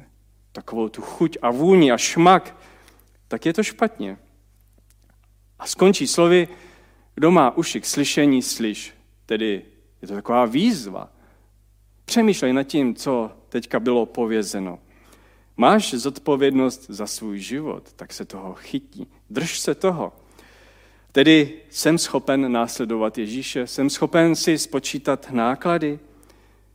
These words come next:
Jste ochotní mě následovat, říká Pán Ježíš, ať to bude stát, co to bude stát?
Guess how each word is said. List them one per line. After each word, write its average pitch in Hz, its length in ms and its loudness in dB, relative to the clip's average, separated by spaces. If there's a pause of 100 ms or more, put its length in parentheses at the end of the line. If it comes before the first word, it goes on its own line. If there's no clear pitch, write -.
(280)
Jste - 240 2
ochotní 147 760 2
mě 120 140 0
následovat, 120 720 0
říká 117 340 -4
Pán 113 240 0
Ježíš, 113 320 -6
ať 117 120 -6
to 120 140 -6
bude 120 260 0
stát, 139 460 -4
co - 200 -8
to 131 120 -4
bude 120 240 -2
stát? 131 600 -6